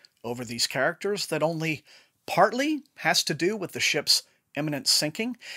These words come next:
In fact, what is interesting about The Deep as a Titanic story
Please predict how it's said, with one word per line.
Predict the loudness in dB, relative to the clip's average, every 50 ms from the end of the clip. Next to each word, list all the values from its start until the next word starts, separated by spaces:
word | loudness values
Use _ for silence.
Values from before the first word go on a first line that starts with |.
| -14 -14 -16 -16 -4
In | -2 0
fact, | 2 6 6 6 6 6 2 0
what | 2 4 4 6
is | 6 6 6
interesting | 4 2 0 4 2 2 2 2 -2 0 -2
about | -4 4 6 6 6 6
The | -2 -8
Deep | -4 -2 -2 -2 -2 -2 -6 -4 0
as | 2 4 4 4 4 4 4 4 2 2 _
a | -4
Titanic | -2 2 0 0 0 0 -2 -2 -2 -2 0 -2
story | -2 -2 0 0 0 0 0 -2 -4 -6